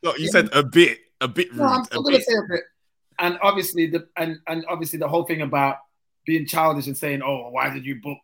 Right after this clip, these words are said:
Speaker 2: M J F on the," that's stupid, because that, to me, that was a smart business move by Tony Khan. If Punk can't see that, that's his ego, isn't it? But what I will say about what he said about Colt Cabana, I think he wanted to say that for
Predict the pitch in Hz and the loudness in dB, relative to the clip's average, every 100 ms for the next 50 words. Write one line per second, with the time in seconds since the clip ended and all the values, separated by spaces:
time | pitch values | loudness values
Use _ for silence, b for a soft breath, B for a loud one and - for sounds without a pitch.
0 | - 147 139 135 139 139 - 139 135 131 | -8 -6 -6 -6 -4 -6 -6 -10 -10 -4
1 | 185 - - 127 - _ _ 127 113 - | -2 -2 -6 -10 -10 _ _ -14 -14 -16
2 | _ _ - 156 151 - 147 156 139 135 | _ _ -6 -4 -4 -10 -8 -6 -4 -6
3 | 127 - 139 131 139 131 120 123 117 117 | -8 -8 -6 -4 -6 -8 -10 -10 -10 -10
4 | - 113 107 - _ _ _ 107 107 110 | -14 -14 -14 -18 _ _ _ -12 -12 -6
5 | 139 110 104 110 151 156 143 143 131 135 | -6 -6 -10 -6 -4 -2 -2 -6 -6 -8
6 | 117 117 - 113 110 - 120 - - 104 | -8 -12 -14 -18 -18 -12 -12 -12 -18 -20
7 | _ _ _ _ _ 147 160 165 156 156 | _ _ _ _ _ 0 2 4 2 0
8 | 226 285 - 127 117 - _ _ _ 135 | -2 -2 -4 -6 -6 -12 _ _ _ -6
9 | 117 143 135 - _ _ _ _ _ 127 | -2 0 0 -4 _ _ _ _ _ -8
10 | 147 139 156 165 160 147 151 156 - 160 | -6 -4 -4 -4 -2 -2 -2 -2 -4 -4
11 | 165 143 143 147 156 - 143 143 170 156 | -2 -2 -2 -2 -6 -8 -6 -4 -6 -6
12 | 147 147 147 139 143 135 139 | -6 -6 -8 -6 -8 -8 -12